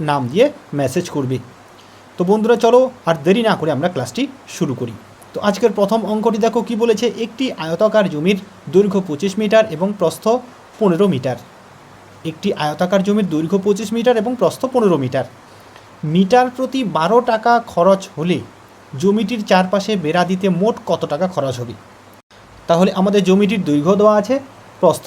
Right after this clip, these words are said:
দেওয়া আছে। এবারে আমাদের দেখো জমিটির চারপাশে কি দিতে হবে? বেড়া দিতে হবে। তাহলে দেখো এখানে বন্ধুরা, এই হলো একটি আয়তাকার জমি। এই আয়তাকার জমি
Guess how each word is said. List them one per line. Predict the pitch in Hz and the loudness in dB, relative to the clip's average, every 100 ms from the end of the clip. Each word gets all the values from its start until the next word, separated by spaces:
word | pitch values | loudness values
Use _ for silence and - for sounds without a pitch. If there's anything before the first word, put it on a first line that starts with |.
| 220 | 2
দেওয়া | 175 143 117 | 4 2 0
আছে। | - 101 - - - - - - - - - | -6 -16 -20 -20 -20 -20 -20 -20 -20 -12 -2
এবারে | 196 240 220 | 4 4 4
আমাদের | 226 233 277 - - - - | 2 2 2 0 -20 -14 0
দেখো | 196 196 269 190 | 0 2 2 2
জমিটির | 190 208 208 202 | 2 2 0 0
চারপাশে | 180 196 202 214 | 0 0 -4 -4
কি | 185 180 | -2 -2
দিতে | 190 202 | 0 2
হবে? | 214 311 - - 170 135 | 2 0 -2 -12 -10 -2
বেড়া | 156 170 160 | 0 2 0
দিতে | 131 131 | -2 -4
হবে। | 123 123 - - - - - _ - - | -4 -6 -12 -20 -20 -20 -20 _ -20 -4
তাহলে | 170 170 196 - | -2 2 0 0
দেখো | - 233 | 0 2
এখানে | 226 240 233 | 2 0 0
বন্ধুরা, | 233 226 240 247 247 - - - - 220 | 0 2 4 4 0 -20 -20 -20 -10 -2
এই | 247 196 | 0 0
হলো | 139 190 | 2 2
একটি | 151 - 320 - - - 170 | 2 -2 -2 -4 -18 -2 0
আয়তাকার | 143 139 139 196 139 | 2 0 0 0 0
জমি। | 127 110 - - - - | -4 -6 -14 -20 -14 -6
এই | 180 151 | -6 -2
আয়তাকার | 156 170 190 208 202 156 | -2 0 2 2 0 -2
জমি | 175 208 | 0 0